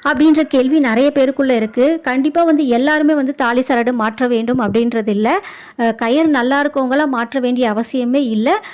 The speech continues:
நம்ம வந்து பூஜை செய்யும் போது அந்த தாலி கயிறை வைத்து கட்டாயமா பூஜை செய்ய வேண்டும். அதுதான் செய்ய வேண்டுமே தவிர எல்லாருமே வந்து தாலி சரடு மாற்ற வேண்டிய அவசியம் இல்லை. நீங்க கயிறு வந்து நெய்ந்து இருக்கு, பிரியிற மாதிரி இருக்கு, இல்ல பழைசா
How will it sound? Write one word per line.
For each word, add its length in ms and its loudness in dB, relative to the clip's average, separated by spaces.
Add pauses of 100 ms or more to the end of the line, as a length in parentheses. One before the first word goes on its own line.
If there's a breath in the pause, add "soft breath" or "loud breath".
(120 loud breath)
நம்ம 220 2
வந்து 240 2
பூஜை 400 2
செய்யும் 380 0
போது 220 2
அந்த 180 0
தாலி 320 -2
கயிறை 340 0
வைத்து 240 -4
கட்டாயமா 500 -2
பூஜை 280 0
செய்ய 300 0
வேண்டும். 380 0 (280 loud breath)
அதுதான் 440 0
செய்ய 200 2
வேண்டுமே 280 -2
தவிர 320 0
எல்லாருமே 420 0
வந்து 200 -4
தாலி 280 -2
சரடு 300 -4
மாற்ற 300 -4
வேண்டிய 300 -2
அவசியம் 440 -4
இல்லை. 260 -2 (300 loud breath)
நீங்க 220 0 (280)
கயிறு 320 0
வந்து 340 -2
நெய்ந்து 380 -2
இருக்கு, 300 -2 (360 loud breath)
பிரியிற 400 2
மாதிரி 300 -4
இருக்கு, 380 -4
இல்ல 220 -2
பழைசா 460 -2